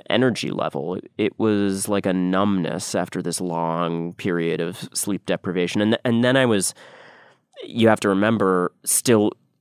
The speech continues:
in this process of figuring out what my future was. You know, I didn't have a deal with The New Yorker. I had done this one story. There were other leads, but we hadn't talked about doing a follow-up story. So it was just the opposite of anything I would have expected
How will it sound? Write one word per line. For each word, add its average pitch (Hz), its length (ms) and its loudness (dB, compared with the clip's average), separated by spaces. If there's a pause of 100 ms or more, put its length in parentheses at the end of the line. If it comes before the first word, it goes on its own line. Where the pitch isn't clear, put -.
in 113 240 4
this 101 220 0
process 113 520 2
of 95 300 -4
figuring 104 400 0
out 95 140 0
what - 160 -2
my 98 120 -2
future - 380 -2
was. 62 320 -2
You 104 60 2
know, 90 60 2
I 90 40 0
didn't 104 160 2
have 98 140 2
a 87 40 0
deal 85 200 -4
with 85 140 -4
The 92 60 -4
New 85 120 -4
Yorker. 85 420 -2
I 95 60 0
had 85 100 -2
done 92 160 -2
this 107 160 -2
one 90 220 -4
story. 95 680 -2
There 104 140 0
were 95 140 2
other 95 200 0
leads, 101 460 -2
but 92 240 -2
we 98 120 2
hadn't 110 200 2
talked 101 240 -2
about 98 220 -2
doing 87 180 -2
a 82 40 -6
follow-up 90 460 -2
story. 82 480 -2 (220)
So 143 380 2 (580)
it 127 140 0
was 151 300 2 (200)
just - 220 -6
the 143 120 4
opposite 123 480 4
of 95 200 4
anything 104 340 0
I 101 60 2
would 95 120 2
have 87 80 -2
expected 92 640 -2